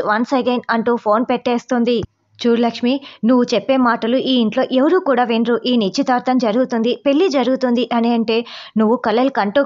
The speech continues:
ఉండు మనీషా. నిశ్చితార్థం జరగనే జరగదు, పెళ్లి కూడా జరగదు" అని లక్ష్మి అంటుంది. "చూడు, నువ్వు కలలు కంటున్నావు, కనేది నేను కాదు. నిశ్చితార్థం జరుగుతుంది, తాళి కట్టిన తర్వాత 'ఓ,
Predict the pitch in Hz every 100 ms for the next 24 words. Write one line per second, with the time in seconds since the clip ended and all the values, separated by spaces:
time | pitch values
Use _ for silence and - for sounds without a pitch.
0 | - _ 226 240 226 240 240 240 247 226
1 | 233 - 220 226 269 240 214 247 247 208
2 | 214 262 262 233 240 220 - 285 392 381
3 | 320 311 233 233 254 254 214 233 240 208
4 | - 240 240 226 240 233 233 - - -
5 | - 233 240 277 - 233 330 403 226 226
6 | 254 240 233 226 220 220 - 220 240 240
7 | 240 - 208 233 247 233 226 220 - -
8 | 214 220 277 233 226 247 220 220 254 220
9 | 240 - 254 294 302 285 262 262 240 247
10 | 233 247 254 - - 262